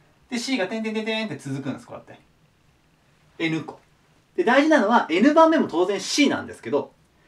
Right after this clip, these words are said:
一番目からN番目が全部Cってことは、言い換えれば、CがN個あるんだよね。いい？CがN個。だから、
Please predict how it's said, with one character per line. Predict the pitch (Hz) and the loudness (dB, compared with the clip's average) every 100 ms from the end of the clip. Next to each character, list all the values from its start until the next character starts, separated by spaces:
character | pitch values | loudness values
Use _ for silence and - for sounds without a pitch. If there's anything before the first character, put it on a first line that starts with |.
| _ _ _ - | _ _ _ -2
一 | 220 294 302 | -2 2 4
番 | 302 294 | 6 6
目 | 302 | 2
か | 294 | 2
ら | 147 113 | 0 0
N | 240 175 208 | -2 0 2
番 | 220 214 | 4 4
目 | 226 | 2
が | 120 | -2
全 | 113 127 320 277 - | -4 2 2 2 -4
部 | 117 | -10
C | - - 247 - | -8 -4 -2 -4
っ | - | -6
て | 120 | -12
こ | 120 | -8
と | 110 | -4
は、 | 110 - _ - | -4 -6 _ -6
言 | 208 294 | 0 0
い | 320 | 0
換 | 349 | -2
え | |
れ | - | -2
ば、 | 123 - - _ _ _ _ _ | -2 -4 -6 _ _ _ _ _
C | - - - 415 359 117 | -8 -4 4 6 6 2
が | - - - - | -4 -6 -6 4
N | 185 156 320 440 | 4 6 2 4
個 | - 120 | 0 0
あ | |
る | 113 | -4
ん | 101 | -10
だ | 98 | -12
よ | |
ね。 | - - _ _ _ _ _ _ _ _ - | -14 -18 _ _ _ _ _ _ _ _ -8
い | |
い？ | 208 | -8
C | - 202 131 | -6 -4 -2
が | 110 | -4
N | 117 123 | -6 -6
個。 | 123 - _ _ _ _ - | -8 -16 _ _ _ _ 0
だ | 254 | 2
か | 277 | 2
ら、 | 269 240 | 2 2